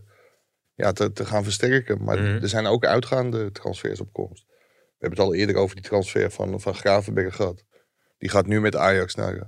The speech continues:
Speaker 1: overigens jarig vandaag, net als Kenneth Taylor, maar dat terzijde. Die gaat morgen met, eh, Ajax naar Curaçao. En daarna zou het wel eens heel snel kunnen gaan.
Speaker 2: Oké.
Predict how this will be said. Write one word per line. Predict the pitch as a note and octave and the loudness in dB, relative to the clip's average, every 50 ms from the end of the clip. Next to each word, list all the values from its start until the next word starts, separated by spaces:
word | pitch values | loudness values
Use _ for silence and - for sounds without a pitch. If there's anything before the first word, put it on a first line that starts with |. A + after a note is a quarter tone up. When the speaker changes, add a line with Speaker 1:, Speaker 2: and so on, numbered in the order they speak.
| A#2 | -8
Speaker 1:
overigens | - - G2 F#2+ F#2 F#2+ G2 - - - - | -4 -2 -2 -2 -2 -6 -10 -12 -12 -12 -8
jarig | G2+ G2 F#2 F#2+ G2 F#2+ F#2 - | -2 2 4 4 4 2 0 -4
vandaag, | - F#2+ G2 F#2+ F#2+ F#2+ - - | -6 -6 -4 -4 -6 -6 -8 -10
net | - - F#2+ F#2 | -6 -4 -4 -4
als | F2 F2 - | -4 -4 -2
Kenneth | - - F2 F#2 F#2 | -2 -2 -2 -2 -2
Taylor, | - - F#2+ - - | 0 0 0 0 -2
maar | - - | -4 -4
dat | - - F#2+ | -4 -4 -4
terzijde. | - - - - F#2+ F#2 G2+ G2+ G2 - - - - - - - - _ _ _ _ | -4 -4 -2 -2 -2 -2 -4 -4 -8 -8 -10 -14 -20 -20 -20 -20 -20 _ _ _ _
Die | - A#2 | -4 0
gaat | - A#2+ A#2 | 2 2 4
morgen | B2+ C3 C#3 C#3 C#3 - B2+ G#2 - - _ _ _ _ _ - | 6 6 4 4 4 2 0 0 -2 -8 _ _ _ _ _ -6
met, | A2 A2 A2 G#2 G#2 - - | 0 0 0 0 0 -4 -8
eh, | - - F2+ G#2 G2+ F#2+ | -4 -2 0 0 0 0
Ajax | - - A2 A2 G#2+ G#2 G2+ | 0 2 2 2 2 2 -2
naar | - G#2 G2 - B2 | -4 -6 -4 -2 0
Curaçao. | A2 G#2 G2+ F#2+ A#2+ A#2 B2 B2 A2+ - - - _ _ _ _ _ _ _ _ | 2 2 2 2 2 2 2 2 -2 -4 -8 -16 _ _ _ _ _ _ _ _
En | - - G2 | -8 -2 2
daarna | F#2+ F#2+ F#2 F2+ F2+ | 4 4 4 4 0
zou | F#2 - F#2 F2+ | 0 0 0 0
het | F2+ F#2 | 0 0
wel | F#2 F2+ | -2 -2
eens | F2 F2+ | -2 -2
heel | F2+ F#2 F#2 | -2 -2 -2
snel | - - - - G2 | -2 -4 -6 -6 -6
kunnen | - - - - | -8 -10 -12 -12
gaan. | - - - - - _ _ _ - - | -12 -12 -12 -12 -14 _ _ _ -4 -4
Speaker 2:
Oké. | D#3 - F#2 D#2+ C2+ | -2 0 0 -2 -2